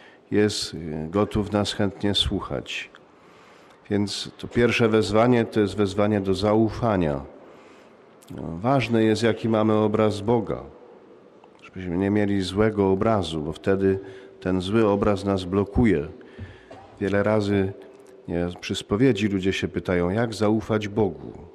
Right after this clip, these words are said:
No, musisz Go poznać, nie? Brak zaufania w stosunku do Boga w nas się bierze z tego, że Go nie znamy albo mamy zupełnie fałszywy Jego obraz. Bóg jest nam przyjazny,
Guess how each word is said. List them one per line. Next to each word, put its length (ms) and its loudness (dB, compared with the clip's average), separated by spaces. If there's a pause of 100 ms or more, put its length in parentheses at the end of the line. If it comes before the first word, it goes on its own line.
(1300)
No, 80 -2
musisz 320 -2
Go 180 0
poznać, 840 -4 (300)
nie? 140 -14 (520)
Brak 260 0
zaufania 760 0 (440)
w 60 -20
stosunku 540 -4
do 140 2
Boga 300 0
w 100 -6
nas 120 -2
się 200 -4
bierze 380 -2
z 100 -14
tego, 300 -2
że 140 -4
Go 100 -2
nie 160 -2
znamy 480 -2 (460)
albo 260 0
mamy 320 0
zupełnie 640 0
fałszywy 640 -2
Jego 360 -2
obraz. 400 -4 (400)
Bóg 200 2
jest 240 0
nam 200 0
przyjazny, 800 -2